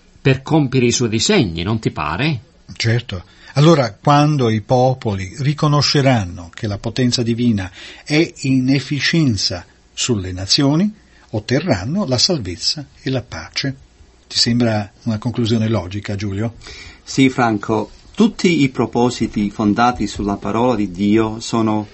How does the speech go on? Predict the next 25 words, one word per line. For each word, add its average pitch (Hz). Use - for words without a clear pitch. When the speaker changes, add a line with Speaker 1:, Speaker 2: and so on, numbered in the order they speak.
Speaker 3:
logiche 127
e 107
diritti. 104
Rammentiamo 107
i 117
nostri 120
cari 117
amici 113
in 104
ascolto 139
che 107
per 113
noi 135
è 135
sempre 151
una 156
letizia 127
condividere 120
queste 120
preziose 151
perle 120
di 110
verità 104
con 101
loro. 95